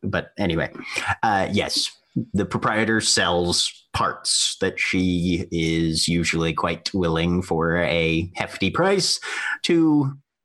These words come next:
incorporate into one's own physiology. At le-, at least this is what Weaveborn tells me. Hmm, Weaveborn doesn't have, Weaveborn's mind aff-, Weaveborn's mind is not affected by the same sort of things that are pulling the,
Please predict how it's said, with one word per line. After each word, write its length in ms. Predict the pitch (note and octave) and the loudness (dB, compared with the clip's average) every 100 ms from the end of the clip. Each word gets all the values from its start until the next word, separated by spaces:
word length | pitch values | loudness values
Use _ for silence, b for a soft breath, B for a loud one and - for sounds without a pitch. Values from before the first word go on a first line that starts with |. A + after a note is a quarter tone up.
| _ _ | _ _
incorporate 840 | D3+ C#3 C3+ C3 A2 A2 G#2 G2+ - | 0 2 2 2 0 2 2 2 0
into 340 | G2+ F#2 F2+ | 0 2 0
one's 340 | E2 F2 F2 E2 | 0 2 2 0
own 260 | F2 E2 | 0 0
physiology. 640 | E2 D#2+ D#2+ F2 D#2 D#2+ E2 | 0 -2 0 0 0 0 0
At 100 | E2+ | 0
le-, 140 | A2 | 0
at 80 | F2+ | 0
least 180 | F#2+ - | 0 0
this 160 | G2+ F#2 | 0 0
is 100 | F2+ | -2
what 140 | F2+ | 0
Weaveborn 480 | F2+ D#2+ D2+ D#2 D2+ | 0 0 0 0 0
tells 300 | D#2 B1+ C2 | -2 -2 -4
me. 200 | - - - | -6 -8 -2
Hmm, 440 | E3 G3 F#3 - - _ - | 0 2 2 0 -4 _ -4
Weaveborn 520 | F#2+ E2+ D2 D#2+ D#2 - _ - | 0 0 0 0 -2 -6 _ -4
doesn't 420 | D#2 - D#2 - | -2 0 -4 -2
have, 340 | F2 E2 D2 - - - _ - - - | 0 0 0 -4 -8 -10 _ -18 -10 -4
Weaveborn's 460 | E2 - D2 D2+ | -4 -2 -2 0
mind 260 | F2+ E2+ D#2 | 0 0 0
aff-, 220 | E2 - | -2 -4
Weaveborn's 600 | A#2+ A#2 E3+ E3+ D#3 C#3+ A#2+ | 0 4 4 2 2 2 2
mind 260 | A#2 A2+ | 2 2
is 100 | G2+ | 2
not 160 | G2+ F#2 | 2 0
affected 520 | - - - - - - B B B B - | -2 -4 -4 -6 -8 -8 B B B B -2
by 180 | D#2 | -2
the 80 | D#2 | -2
same 240 | D2+ E2 D2+ | -2 -2 0
sort 180 | E2 D2 | -2 -4
of 100 | - | -4
things 280 | D2 C#2+ | -4 -2
that 120 | - C#2+ | -2 -4
are 120 | - _ _ _ _ _ _ | -6 _ _ _ _ _ _
pulling 400 | - E2 D2+ D2+ | -2 0 0 0
the, 440 | E2 D#2+ E2 D2+ | 0 0 0 -2